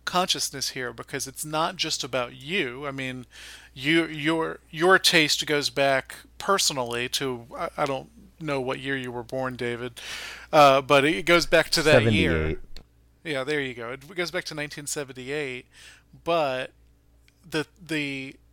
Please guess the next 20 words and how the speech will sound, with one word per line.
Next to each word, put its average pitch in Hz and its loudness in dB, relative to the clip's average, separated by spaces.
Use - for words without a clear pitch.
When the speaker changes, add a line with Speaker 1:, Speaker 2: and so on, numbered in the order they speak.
Speaker 1:
the 156 -8
things 202 -4
that 170 -6
make 156 -4
up 165 -6
your 135 -10
taste, - -6
the 143 -6
elements 156 -4
that 175 -16
make 147 -12
up - -14
your 127 -16
taste, - -10
go 143 -6
much 143 -6
further 147 -6
back 135 -6
than 123 -12
that, 131 -8